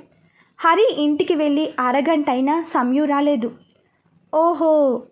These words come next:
నా లీవ్ రోజు నేను ఇంట్లోనే ఉండాలనా అలా చెప్పారు?"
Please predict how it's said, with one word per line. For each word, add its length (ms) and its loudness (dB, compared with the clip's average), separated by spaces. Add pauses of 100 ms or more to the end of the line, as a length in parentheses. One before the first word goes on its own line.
(180)
నా 300 -2
లీవ్ 440 0
రోజు 240 2
నేను 260 0
ఇంట్లోనే 560 0
ఉండాలనా 760 0
అలా 220 -2 (100)
చెప్పారు?" 680 -2